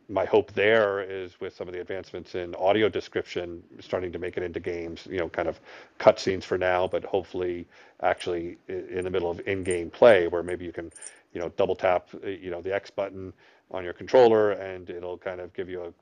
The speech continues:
brief audio description about where you're standing and what's in front of you and, you know, what's behind you, you know, might help connect you to that world more. So, um, you know, we've ta-, kind of taken that first step of, you know, set, um, cuts, cut scenes with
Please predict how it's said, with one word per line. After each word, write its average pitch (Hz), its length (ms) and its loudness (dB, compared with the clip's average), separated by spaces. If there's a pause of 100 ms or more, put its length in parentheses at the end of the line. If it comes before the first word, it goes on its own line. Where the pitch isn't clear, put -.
brief 95 220 -10
audio 95 240 -2
description 90 520 -10
about 87 320 -4
where 92 160 -6
you're 90 120 -8
standing 90 480 -4
and 87 80 -8
what's 90 220 -8
in 85 80 -12
front 95 180 -4
of 87 100 -10
you 90 200 -4
and, 85 260 -12
you 90 80 -10
know, 85 80 -8
what's 85 200 -6
behind 98 360 2
you, 87 200 0 (500)
you 104 80 -2
know, 87 80 0
might 90 240 0
help - 280 0 (180)
connect 95 380 0
you 87 80 -4
to 90 140 -8
that 82 180 -4
world 90 280 0
more. 82 260 -10
So, 87 280 -4 (440)
um, 90 320 -4 (100)
you 95 60 -8
know, 85 80 -2
we've 85 180 -6
ta-, 92 260 2
kind 92 160 2
of - 60 -6
taken 90 180 -2
that 82 120 -6
first 107 240 8
step 98 300 4
of, 87 280 -8 (100)
you 98 100 -10
know, 82 60 -10
set, - 540 -2 (180)
um, 87 420 -6 (480)
cuts, - 280 0 (400)
cut - 220 -6
scenes 95 760 -6
with - 260 -2